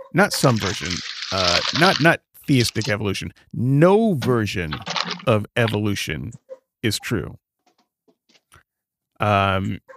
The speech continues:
that's the doctrine that you first received. And if anyone brings any other doctrine, in-, including that which includes so-called evidence,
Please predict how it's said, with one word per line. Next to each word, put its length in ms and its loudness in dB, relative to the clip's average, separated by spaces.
that's 460 0
the 120 6
doctrine 420 4
that 160 0
you 120 0
first 380 -4
received. 540 -4
And 140 2
if 180 2
anyone 920 4
brings 460 4
any 340 6
other 480 2
doctrine, 640 0
in-, 220 4
including 800 4
that 300 4
which 240 2
includes 1000 0
so-called 880 2
evidence, 760 0